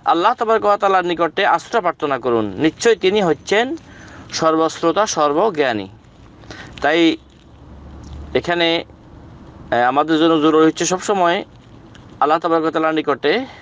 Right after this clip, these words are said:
শয়তানের অনিষ্ট থেকে, জিন্নাতের অনিষ্ট থেকে আল্লাহর নিকটে আশ্রয় প্রার্থনা করা। আর এখানে শয়তানের কারণে মানুষ অনেক বিপদেরও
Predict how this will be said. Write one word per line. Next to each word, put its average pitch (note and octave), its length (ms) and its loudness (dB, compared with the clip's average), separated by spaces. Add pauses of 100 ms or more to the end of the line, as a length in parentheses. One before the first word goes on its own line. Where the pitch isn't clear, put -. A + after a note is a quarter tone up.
(160)
শয়তানের F3 440 0
অনিষ্ট D3+ 280 0
থেকে, F3+ 400 0 (720)
জিন্নাতের F3 460 2
অনিষ্ট D#3 300 0
থেকে D#3+ 300 0
আল্লাহর D3 240 0
নিকটে B2+ 220 -2
আশ্রয় C3 240 -2
প্রার্থনা A#2 360 -2
করা। F#2 220 -4 (3250)
আর A2 380 2 (1600)
এখানে B3 560 2 (840)
শয়তানের A#3 600 2
কারণে G3 480 2
মানুষ G#3 360 2
অনেক F#3+ 240 0
বিপদেরও E3 520 2